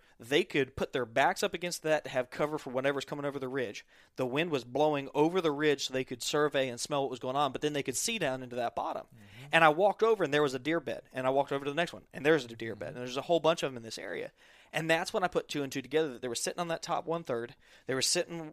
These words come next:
Speaker 1: with that wind coming over their back. And I set up and, and, and glassed, and when I was glassing the rest of that evening, I had several other does just get up from near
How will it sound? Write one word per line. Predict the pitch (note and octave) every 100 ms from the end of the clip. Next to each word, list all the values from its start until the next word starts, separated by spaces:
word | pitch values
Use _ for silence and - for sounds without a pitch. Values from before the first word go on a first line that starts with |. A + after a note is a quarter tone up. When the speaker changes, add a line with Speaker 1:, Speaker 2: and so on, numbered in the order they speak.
| -
Speaker 1:
with | C3+
that | C3 A#2+
wind | C3+ D#3+
coming | F3 D#3
over | D3+ D3
their | D3+
back. | C#3 G#2+ G#2 _ - - -
And | C#3+
I | C#3
set | - - E3+
up | E3+ E3
and, | C3 B2
and, | B2 A#2+
and | B2 A#2 A2
glassed, | B2 F#3 D3+ C3 C3+
and |
when | C3
I | B2+
was | A2+
glassing | B2+ C3 D#3+ C#3+
the |
rest | C3 C3+
of | A#2
that | A2+
evening, | G#3 D#3+ C3+
I |
had | D3+
several | - D#3+ D#3+ D#3
other | D#3+
does | C#3 C3 G2+ -
just | B2+ A#2
get | - C#3+
up | C#3 C#3 -
from | B2 B2
near | B2+ C3+ C3 B2